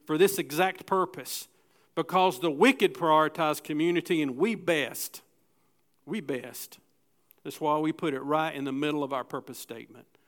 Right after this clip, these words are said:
The wicked have wicked community. They also have wicked weapons. And, their, and the most powerful weapon is their mouth. This,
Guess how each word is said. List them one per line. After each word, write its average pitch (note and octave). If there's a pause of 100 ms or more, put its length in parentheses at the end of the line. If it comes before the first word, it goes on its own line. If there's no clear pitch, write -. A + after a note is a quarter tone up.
(280)
The D3
wicked F3
have D#3
wicked G3
community. F3+ (160)
They D3+
also F3+
have D3+
wicked D#3
weapons. C#3
And, C#3+
their, C#3+ (260)
and D3
the D3+
most E3
powerful G3
weapon D#3+
is C#3+
their C3
mouth. C#3+ (640)
This, -